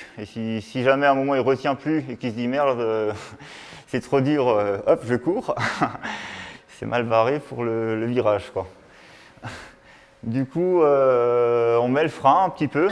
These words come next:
comme ça, ça freine, et il vaut même mieux qu'il tire un petit peu qu'en descente, que, euh,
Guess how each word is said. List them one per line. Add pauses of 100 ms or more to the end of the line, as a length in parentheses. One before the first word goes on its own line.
(120)
comme
ça,
ça
freine,
et
il
vaut
même
mieux
qu'il
tire
un
petit
peu (760)
qu'en
descente,
que,
euh,